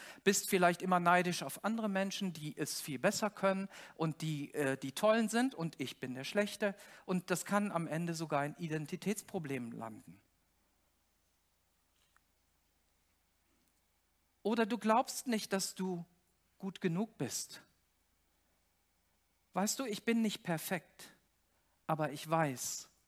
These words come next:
dass ich ein von Gott geschaffener Mensch bin, den er von Herzen liebt. Ich bin nicht perfekt. Ich kann nicht alles richtig machen, aber Gott liebt mich. Er hat mir bestimmte Gaben geschenkt. Er hat dir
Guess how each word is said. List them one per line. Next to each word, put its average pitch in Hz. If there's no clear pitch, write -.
dass 151
ich -
ein 151
von 147
Gott 170
geschaffener 156
Mensch 131
bin, 113
den 117
er 123
von 127
Herzen 135
liebt. 113
Ich -
bin 240
nicht 170
perfekt. -
Ich 190
kann 220
nicht 214
alles 147
richtig -
machen, 123
aber 143
Gott 175
liebt 180
mich. -
Er 160
hat 160
mir 185
bestimmte 214
Gaben 170
geschenkt. 127
Er 151
hat -
dir 190